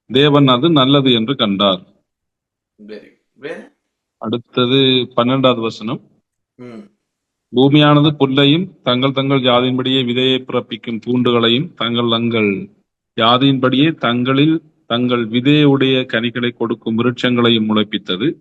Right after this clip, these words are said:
Speaker 1: தேவன் அது நல்லது என்று கண்டார். பதினெட்டாவது வசனம் சொல்லுது.
Speaker 2: ம்.
Speaker 1: பகலை, பகலையும் இரவையும் ஆளவும் வெளிச்சத்துக்கு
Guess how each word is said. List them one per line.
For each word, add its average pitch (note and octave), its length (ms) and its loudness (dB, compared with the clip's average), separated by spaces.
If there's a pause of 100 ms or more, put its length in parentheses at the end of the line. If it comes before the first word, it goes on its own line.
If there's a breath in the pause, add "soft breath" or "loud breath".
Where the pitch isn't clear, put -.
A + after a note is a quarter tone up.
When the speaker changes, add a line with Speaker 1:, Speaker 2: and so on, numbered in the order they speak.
(260)
Speaker 1:
தேவன் C#3 340 2
அது A#2 160 0
நல்லது A2+ 380 -2
என்று G#2 240 -2
கண்டார். F#2 420 -4 (360)
பதினெட்டாவது A#2+ 760 2
வசனம் G#2 460 -2
சொல்லுது. G2+ 380 -10 (520)
Speaker 2:
ம். A2+ 300 -20 (540)
Speaker 1:
பகலை, C#3+ 580 2 (280)
பகலையும் C3+ 420 2
இரவையும் B2+ 480 0
ஆளவும் A#2 440 -2
வெளிச்சத்துக்கு B2 800 -4